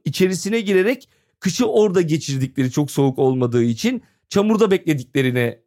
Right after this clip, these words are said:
inanılıyormuş. Daha doğrusu bu o dönemki bilimsel bir gerçekliğe tekabül ediyormuş. E, hayvanların uçarak bir yerden o binlerce kilometre gideceğini düşünememişler herhalde.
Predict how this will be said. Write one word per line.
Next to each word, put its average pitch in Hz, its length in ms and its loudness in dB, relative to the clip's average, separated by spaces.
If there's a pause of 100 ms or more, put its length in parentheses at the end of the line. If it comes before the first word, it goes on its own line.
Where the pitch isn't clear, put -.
(120)
inanılıyormuş. 117 680 -2 (120)
Daha 156 180 2
doğrusu 143 480 -2 (340)
bu 156 240 -2 (100)
o 196 160 2
dönemki 190 540 2
bilimsel 190 440 0
bir 269 100 0
gerçekliğe 180 640 0
tekabül 120 400 -2
ediyormuş. 123 520 -2 (460)
E, 131 40 -2
hayvanların 190 680 2
uçarak 180 380 0
bir 196 80 -2
yerden 170 300 2
o 156 200 -2
binlerce 170 460 0
kilometre 160 380 -2
gideceğini 165 840 -2
düşünememişler 147 640 -2
herhalde. 87 300 -6